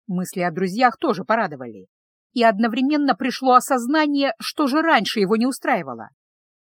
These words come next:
Мирек понял, что Калли не захотел гулять с ним. Кажется, ну и что тут такого? Но в парне ощущался какой-то надлом, будто у брошенного щенка, который на каждого человека глядит с опасением и надеждой.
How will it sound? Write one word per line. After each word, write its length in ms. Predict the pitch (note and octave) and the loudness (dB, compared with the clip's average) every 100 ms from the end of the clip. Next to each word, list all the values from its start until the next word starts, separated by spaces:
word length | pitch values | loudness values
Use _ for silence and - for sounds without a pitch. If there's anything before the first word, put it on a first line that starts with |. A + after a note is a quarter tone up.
| _ - | _ -6
Мирек 540 | F#3 F3+ F3 F3 - | -4 -2 -2 -4 -4
понял, 380 | - D4+ G3 F#2+ _ - | -6 -4 -4 -10 _ -18
что 300 | - - G3+ | -8 -4 -2
Калли 340 | - C4+ C4 | 2 2 4
не 140 | A#3+ A#3 | 2 2
захотел 500 | A3 A#3+ - C4 G3+ | 0 -2 0 0 0
гулять 340 | C4+ A3+ - | 0 0 -2
с 80 | - | -10
ним. 280 | D#3 G#2 - _ _ _ _ _ | -10 -12 -18 _ _ _ _ _
Кажется, 680 | - F3+ D#3 E3 - D#3+ D3 - - | -10 -10 -8 -12 -10 -8 -10 -10 -10
ну 200 | E3+ E3+ | -8 -8
и 20 | |
что 220 | - A#3+ | -4 -6
тут 180 | F3+ - | -6 -8
такого? 460 | D4+ D#4+ E3+ A2+ - _ _ _ _ _ _ - | -4 -2 -2 -4 -16 _ _ _ _ _ _ -10
Но 320 | F3 E3+ E3+ | -8 -6 -6
в 140 | - | -6
парне 420 | - B3+ A3+ D#3 - | 0 0 0 -6 -4
ощущался 640 | G#3+ - A#3 - C4+ - C4+ | -4 -4 -6 0 0 0 -4
какой-то 380 | C4+ C#4+ C4 C#4 | -4 -2 0 2
надлом, 520 | D4+ C4+ C4 F3 - _ _ _ | 2 2 0 -2 -6 _ _ _
будто 360 | E3+ F#3+ - A3 | -4 -2 0 2
у 60 | G#3 | 4
брошенного 560 | A#3 A3+ A#3+ A3 A3 | 4 2 0 0 0
щенка, 580 | - - C4 - G3+ C3 _ _ | -2 -2 -2 2 2 0 _ _
который 380 | - G#3+ G#3 G3 | -4 2 2 4
на 100 | G3+ | 2
каждого 420 | - F#3+ F3 G3 | 4 4 2 -2
человека 460 | - A#3 A#3+ C#4 G#3+ | 0 2 2 0 -2
глядит 340 | G#3 G3 G#3+ | -2 -2 -2
с 80 | - | 0
опасением 520 | A3+ A3+ D#4 C4 A#3 | 0 0 0 0 0
и 120 | C4 | 2
надеждой. 560 | C4+ A#3+ A3 C3+ A3 | 0 0 -4 -6 -12